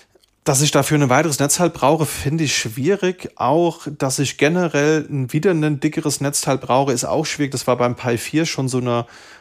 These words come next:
Problematik, dass man immer die, die Originalnetzteile braucht, die auch nicht ganz günstig sind. Ja, also No-Name-Netzteile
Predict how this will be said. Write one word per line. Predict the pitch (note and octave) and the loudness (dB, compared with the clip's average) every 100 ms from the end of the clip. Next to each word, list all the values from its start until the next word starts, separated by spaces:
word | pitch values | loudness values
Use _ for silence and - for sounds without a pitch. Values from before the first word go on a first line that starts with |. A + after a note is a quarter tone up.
| _ | _
Problematik, | - A#2+ B2 A2+ A#2 D3 | -4 -2 0 2 2 2
dass | C3+ A#2+ | -2 -2
man | A#2+ A#2 | -4 -2
immer | C3 B2 A#2+ | -2 0 -2
die, | A#2+ A#2 | -6 -8
die | - A#2 | -6 -2
Originalnetzteile | B2 A#2 A#2 G#2+ A2+ E3 D#3 B2+ C3+ - C#3 B2+ C3+ | 0 0 -2 0 2 2 0 -4 -2 -2 0 0 -2
braucht, | - A2 C3+ D3 - - C3+ | -2 0 0 -2 -10 -8 -4
die | B2+ | 0
auch | G#2 C3+ - | 2 0 -2
nicht | - C#3+ C3 | -8 -4 -4
ganz | C3 A#2 - | -2 -4 -2
günstig | B2 E3 E3+ D#3 | -2 -2 -4 -4
sind. | D3 D#3+ F3 - | -4 -4 -6 -6
Ja, | A#2+ C#3+ | -6 -4
also | A#2+ A2+ A2+ A#2 | -6 -4 -2 -2
No-Name-Netzteile | B2+ A#2 C#3 D3 C3 B2 - - A#2 A#2+ A#2+ | -2 0 0 0 -2 -2 -4 -2 -2 0 -2